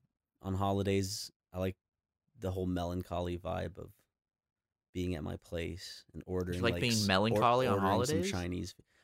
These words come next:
Speaker 1: I don't know. It's just a nice vibe. Just kinda chill.
Speaker 2: Yeah.
Speaker 1: Just kinda like a,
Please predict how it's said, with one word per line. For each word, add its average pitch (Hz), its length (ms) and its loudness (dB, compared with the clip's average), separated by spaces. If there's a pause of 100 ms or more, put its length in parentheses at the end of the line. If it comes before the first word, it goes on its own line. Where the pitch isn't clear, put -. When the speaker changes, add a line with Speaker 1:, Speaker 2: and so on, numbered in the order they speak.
Speaker 1:
I 277 80 -4
don't 196 140 4
know. 120 160 6
It's 143 140 2
just 156 120 -2
a 147 60 2
nice 123 240 2
vibe. 90 400 0 (100)
Just 95 160 -4
kinda 101 180 -2
chill. 90 540 0 (460)
Speaker 2:
Yeah. 98 380 2
Speaker 1:
Just - 180 -8
kinda 104 160 2
like 92 180 0
a, 87 400 0